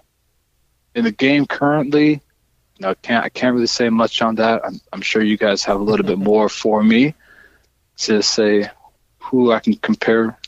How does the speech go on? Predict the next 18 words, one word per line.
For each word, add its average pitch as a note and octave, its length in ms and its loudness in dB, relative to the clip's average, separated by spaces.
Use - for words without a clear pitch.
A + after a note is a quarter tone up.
myself A2+ 420 0
to. D#3+ 320 0
So, G#2 300 0
uh, G2 240 2
I'm G2+ 220 -2
dying A#2 300 2
to A#2 80 2
hear B2 100 2
what A2+ 100 0
you A2+ 60 2
guys A2 240 0
have G#2+ 160 -2
to G#2+ 80 -12
say B2 180 2
on G#2+ 120 -2
that B2 160 0
for - 100 -10
sure. A2 300 0